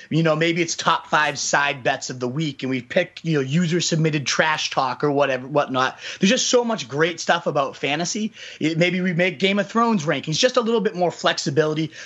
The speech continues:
not so much to inform you, but to entertain you. I think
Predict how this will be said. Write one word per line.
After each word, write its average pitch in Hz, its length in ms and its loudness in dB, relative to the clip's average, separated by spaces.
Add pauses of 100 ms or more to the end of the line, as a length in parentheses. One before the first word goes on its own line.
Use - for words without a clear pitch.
not 185 320 2
so 202 120 0
much 180 280 -2
to 151 120 2
inform 170 680 -2
you, 127 160 0
but 131 180 2
to - 140 0
entertain 151 480 0
you. 165 160 2 (240)
I 156 80 4
think 190 200 2